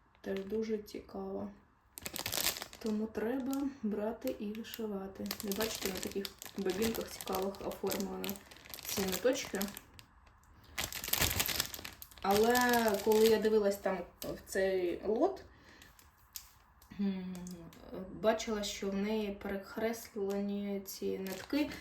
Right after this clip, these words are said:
вона якось підбирала інші кольори. Якщо подивитись на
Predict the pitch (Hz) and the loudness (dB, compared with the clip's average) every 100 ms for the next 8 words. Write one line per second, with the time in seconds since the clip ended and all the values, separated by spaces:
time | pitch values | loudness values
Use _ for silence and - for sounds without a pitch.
0 | - - 208 214 190 190 202 - 202 - | -12 -2 2 4 2 4 2 2 0 -2
1 | - - 180 180 202 220 214 - 220 214 | -8 -8 -6 2 6 8 6 4 4 4
2 | 202 214 208 190 170 180 - 202 185 190 | 2 4 4 4 4 0 -4 -6 -2 -2
3 | 190 180 196 185 180 175 | -2 -2 -4 -2 -2 -4